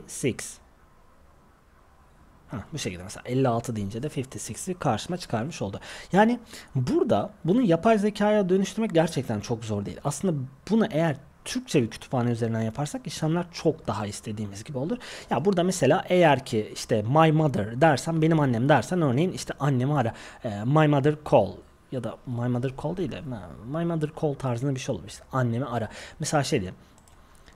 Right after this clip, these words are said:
What is the weather? What is the weather?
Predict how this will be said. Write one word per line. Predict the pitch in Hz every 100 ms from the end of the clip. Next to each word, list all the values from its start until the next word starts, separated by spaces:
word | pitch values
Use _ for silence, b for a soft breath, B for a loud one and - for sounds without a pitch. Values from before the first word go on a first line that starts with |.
| -
What | 175 202
is | 160 139
the |
weather? | 170 151 101 95 - _ _ _ _ _ - _ _ _ _ _ _ _ _ _ _ _ _ _ _ _ _ - b b b b -
What | 165 180
is | 156 127
the | 156
weather? | 156 123 104